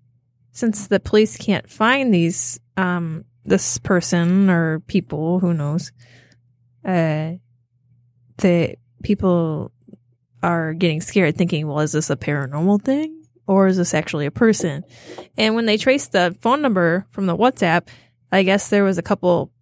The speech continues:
places where it originated. One was, I think, in, um,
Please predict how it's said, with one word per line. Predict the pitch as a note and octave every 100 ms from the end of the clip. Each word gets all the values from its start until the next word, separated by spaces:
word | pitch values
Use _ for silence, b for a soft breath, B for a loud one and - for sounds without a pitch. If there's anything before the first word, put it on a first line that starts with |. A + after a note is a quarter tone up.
| _
places | G3+ E3+ - F3 F3 -
where | F#3 D#3+
it | D#3 D3+
originated. | D3+ D#3+ E3 D3+ D3+ E3 G3
One | F#3 F#3+ F#3
was, | F3 - -
I | F3
think, | E3+ F3 E3+ E3+
in, | D#3 D3+ D3+ D3+
um, | D#3 D3 D3+ D#3+